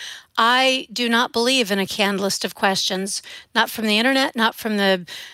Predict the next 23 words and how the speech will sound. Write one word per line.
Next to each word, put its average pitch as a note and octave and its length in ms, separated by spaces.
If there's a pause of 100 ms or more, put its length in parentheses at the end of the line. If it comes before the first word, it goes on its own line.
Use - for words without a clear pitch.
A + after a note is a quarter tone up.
(120)
manager A#3 440
that A#3 100
you A3 120
work A#3+ 280
for, B3 460
not G#3+ 180
from A3+ 140
the G3+ 80
top A3 240
salesperson A3+ 640
in G#3 80
your G#3+ 120
own A3 160
organization A3 680
even. F3+ 440 (300)
Because A#3+ 520 (100)
I G#3+ 120
have G#3+ 120
seen G3+ 580
far C#4 520
too B3+ 180
many G#3+ 200
times F#3 580